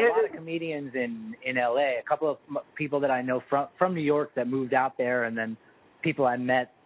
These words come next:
through them or through other friends in L A that are doing, uh, that are doing, like, sh-, weekly shows and stuff like that. So I know that the,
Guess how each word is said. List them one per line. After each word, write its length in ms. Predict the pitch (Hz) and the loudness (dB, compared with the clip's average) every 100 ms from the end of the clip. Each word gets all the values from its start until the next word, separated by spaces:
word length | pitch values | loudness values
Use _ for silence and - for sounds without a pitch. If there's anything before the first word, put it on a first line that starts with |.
| - | -4
through 240 | 135 135 | -2 0
them 380 | 127 131 127 123 | 0 0 0 -2
or 180 | 110 104 - | -2 -4 -2
through 160 | 123 | 0
other 220 | 120 113 - | 0 -2 -2
friends 300 | 120 120 113 | 0 0 -2
in 100 | 113 | -2
L 200 | 110 151 | 0 2
A 140 | 180 | 0
that 120 | 127 123 | 0 0
are 100 | 113 | -2
doing, 540 | 104 127 120 113 110 - - _ _ _ | -2 0 0 -2 -8 -12 -20 _ _ _
uh, 400 | - 123 113 110 110 | 2 2 2 -2 -4
that 100 | 139 | -2
are 80 | 131 | -2
doing, 240 | 123 135 123 131 | -2 -2 -2 -2
like, 180 | 123 120 - | -2 -2 -10
sh-, 60 | - | -8
weekly 460 | 110 139 - 127 104 | -6 -4 -2 -4 0
shows 240 | 135 135 135 | 0 0 -2
and 160 | 113 95 | -4 -4
stuff 160 | 104 - | -4 -2
like 140 | 95 - | -6 -2
that. 220 | 101 95 - | -2 0 0
So 60 | |
I 80 | 117 | 0
know 160 | 156 175 | 4 2
that 140 | 143 | 2
the, 280 | 123 107 101 | 2 2 0